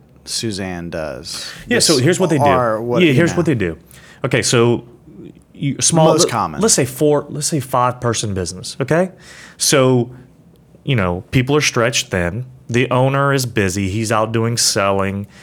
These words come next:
Speaker 2: He's out supervising, he or she. Um, and he says, "Look, I need you to handle the books,"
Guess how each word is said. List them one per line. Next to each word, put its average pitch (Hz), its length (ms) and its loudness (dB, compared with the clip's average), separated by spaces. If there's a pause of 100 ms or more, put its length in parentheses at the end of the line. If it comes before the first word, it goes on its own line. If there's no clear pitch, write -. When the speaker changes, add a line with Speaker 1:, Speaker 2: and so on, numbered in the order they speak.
(120)
Speaker 2:
He's 110 240 -2
out 113 240 2
supervising, 92 920 -2
he 139 140 2
or 110 80 0
she. 87 360 -4 (420)
Um, 107 420 0 (180)
and 135 100 2
he 139 60 2
says, 123 360 2
"Look, 101 380 -2 (240)
I 117 60 -4
need 135 160 2
you 127 100 2
to 101 80 2
handle 110 340 -2
the 98 80 -4
books," 82 440 -6